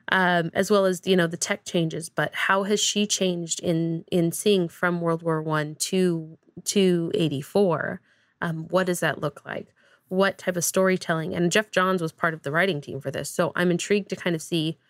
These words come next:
what was laid out. What did they take from her mythos, um, and from the other writers? Because we have Gail Simone that was, that was part of those writing teams too. Um, and I'm just intrigued to see what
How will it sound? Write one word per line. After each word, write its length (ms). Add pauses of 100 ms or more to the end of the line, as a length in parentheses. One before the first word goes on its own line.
(520)
what 220
was 220
laid 240
out. 280 (100)
What 360
did 140
they 140
take 460 (380)
from 380
her 140
mythos, 720 (380)
um, 460
and 160
from 220
the 100
other 180
writers? 540
Because 380
we 80
have 280 (200)
Gail 240
Simone 480
that 140
was, 280
that 200
was 160
part 280
of 80
those 240
writing 300
teams 360
too. 340 (480)
Um, 360 (680)
and 140
I'm 220
just 200
intrigued 400
to 60
see 520
what 420